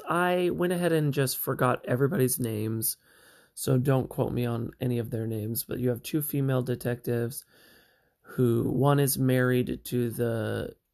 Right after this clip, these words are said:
male detective and one is having an affair with him. That's how it starts. And even though he's in the main credits for, like,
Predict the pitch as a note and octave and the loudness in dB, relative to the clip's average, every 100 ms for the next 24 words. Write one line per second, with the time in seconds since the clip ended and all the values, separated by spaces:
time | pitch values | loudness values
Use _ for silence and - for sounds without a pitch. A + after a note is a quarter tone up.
0 | - C3 B2 B2 B2 B2+ A#2 B2 - B2+ | -10 -4 0 2 2 2 0 -2 -2 -2
1 | C3 B2+ B2 B2 A#2+ C#3 - _ _ _ | -2 -2 0 0 -2 -8 -18 _ _ _
2 | _ _ _ _ _ _ _ _ - B2+ | _ _ _ _ _ _ _ _ -4 0
3 | B2 A#2+ B2 A#2+ A#2+ A2+ - A#2 A2 A2 | 2 4 4 4 0 -2 -2 -4 -4 -4
4 | A2 - - - - A#2 A2+ A#2 - - | -6 -6 -6 -8 -6 -4 -4 -4 -4 -6
5 | - - A2 - - A#2+ - _ _ _ | -6 -8 -8 -8 -8 -8 -10 _ _ _
6 | _ _ - D3+ D#3 - C#3+ - - - | _ _ 0 2 2 0 0 2 0 0
7 | - A#2 A2+ A#2 - - - A#2+ C#3 D#3 | -2 0 -2 -4 -4 -6 -2 0 2 2
8 | D3 C#3 C3 E3+ C#3 C3+ B2+ B2 B2 A#2+ | 2 2 2 0 0 2 2 2 2 0
9 | A#2+ A#2+ A#2+ - - A#2+ A2+ A2 G#2+ | -2 -2 -2 -4 -6 -4 -2 -2 -6